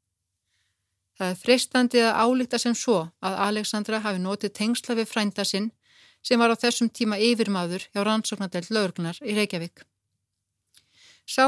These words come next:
var nánast tekinn í guðatölu þegar hann kom fram fyrir hönd embættisins við rannsókn mannshvarfs árið tvö þúsund og sautján. Í tengslum við það mál var tekið blaðaviðtal við Alexandru þar sem hún lýsir frænda sínum sem þeim sterkasta í fjölskyldunni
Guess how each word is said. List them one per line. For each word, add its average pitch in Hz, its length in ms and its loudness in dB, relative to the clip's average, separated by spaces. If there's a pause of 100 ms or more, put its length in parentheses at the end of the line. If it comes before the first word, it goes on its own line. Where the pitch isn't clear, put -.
var 277 100 4
nánast 247 320 2
tekinn 220 240 0
í 202 60 -4
guðatölu 214 720 2
þegar 190 300 -4
hann 196 100 -6
kom 196 180 -4
fram 214 260 -2
fyrir 202 220 -2
hönd 220 220 -2
embættisins 226 720 0 (380)
við 240 140 4
rannsókn 240 440 2
mannshvarfs - 960 -2
árið 175 220 -4
tvö 190 160 -2
þúsund 180 200 -6
og - 60 -4
sautján. 208 320 0 (1800)
Í 220 80 -2
tengslum 277 460 4
við 262 100 2
það 277 240 6
mál 190 220 2 (180)
var 202 160 0
tekið 196 380 -4
blaðaviðtal 226 680 2
við 202 140 0 (100)
Alexandru 196 540 -2 (480)
þar 233 120 4
sem 240 140 8
hún 247 100 8
lýsir 277 340 2
frænda 208 360 0
sínum 170 380 -4 (300)
sem 226 160 2
þeim 220 200 0
sterkasta 254 720 0
í 233 160 -2
fjölskyldunni 185 720 0